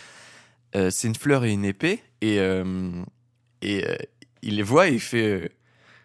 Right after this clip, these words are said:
Ah bah, vous êtes dessiné sur le pantalon ?» Et je fais, « Ah oui, toujours !» <laughs> Et là, il me claque le dos, genre.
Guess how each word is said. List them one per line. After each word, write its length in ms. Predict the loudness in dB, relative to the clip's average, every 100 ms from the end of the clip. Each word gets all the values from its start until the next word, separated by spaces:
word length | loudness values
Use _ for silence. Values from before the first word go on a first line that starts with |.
| 2
Ah 100 | 8
bah, 140 | 8
vous 200 | 8 4
êtes 100 | 4
dessiné 360 | 6 4 4 4
sur 140 | 4
le 60 | 4
pantalon ?» 540 | 6 6 6 4 0 -2
Et 80 | -2
je 80 | 0
fais, « 260 | 2 0 2
Ah 280 | 6 8 8
oui, 160 | 4 -2 _
toujours !» 680 | 2 4 6 6 6 4 2 -6 -8 -12 -12
<laughs> 200 | -12 -4
Et 280 | -4 -2 -2
là, 140 | -2 -2 -2 -2 -4 -10 -16 -8
il 140 | -4
me 140 | 0
claque 480 | -2 0 8 8 8
le 160 | 2 4
dos, 220 | 6 6
genre. 220 | 6 2